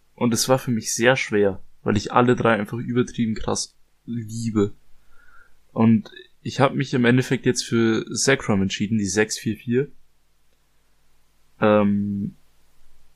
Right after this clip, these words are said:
einfach nur aus dem Grund, weil ich find das Design so badass.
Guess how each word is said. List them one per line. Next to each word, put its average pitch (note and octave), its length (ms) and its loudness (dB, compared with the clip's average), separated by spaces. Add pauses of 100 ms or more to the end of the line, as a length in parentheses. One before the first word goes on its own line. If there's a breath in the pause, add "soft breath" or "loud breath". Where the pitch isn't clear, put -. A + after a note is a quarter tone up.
(760)
einfach B2 360 2
nur B2 180 2
aus B2 140 0
dem A#2 140 -4
Grund, A2+ 360 0
weil G2+ 280 2 (920)
ich - 220 -8
find G#2+ 300 -4 (320)
das - 200 -4
Design G2 420 2
so F#2+ 220 -4
badass. F#2 720 0